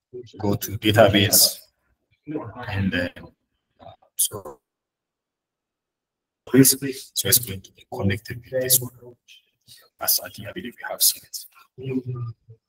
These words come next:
Okay. So one last thing that I want to show you. Go to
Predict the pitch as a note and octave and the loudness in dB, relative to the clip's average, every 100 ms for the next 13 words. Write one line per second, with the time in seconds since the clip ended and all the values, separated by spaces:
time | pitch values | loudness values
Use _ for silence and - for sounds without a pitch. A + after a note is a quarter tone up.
0 | _ B2+ C3 C3 G#2+ - - - - G#2+ | _ -12 -12 -12 -18 -18 -20 -20 -20 -20
1 | _ _ _ _ _ _ _ _ _ _ | _ _ _ _ _ _ _ _ _ _
2 | _ _ _ _ _ _ _ _ _ _ | _ _ _ _ _ _ _ _ _ _
3 | _ _ _ - C#3+ - - - - B2+ | _ _ _ 0 0 0 -8 -18 -12 -4
4 | C3 B2+ B2+ - C3+ C3 B2 B2 B2 A#2 | -2 -2 -8 -6 -4 -2 -4 -6 -6 -6
5 | - _ - B2 - A#2+ C3+ C#3 C3+ - | -8 _ 0 0 6 10 12 12 12 8
6 | A2+ B2+ A2 G2+ - - G2 G2+ G2+ G#2 | 8 8 8 6 4 -2 0 0 4 4
7 | G#2 - - C3 B2 A2+ A#2 G2+ _ _ | 2 -2 -2 0 2 2 0 -2 _ _
8 | _ _ _ _ _ _ _ _ _ _ | _ _ _ _ _ _ _ _ _ _
9 | _ _ - - - - _ _ - A2 | _ _ -12 -12 -14 -20 _ _ -8 4
10 | A2+ A2+ | 4 4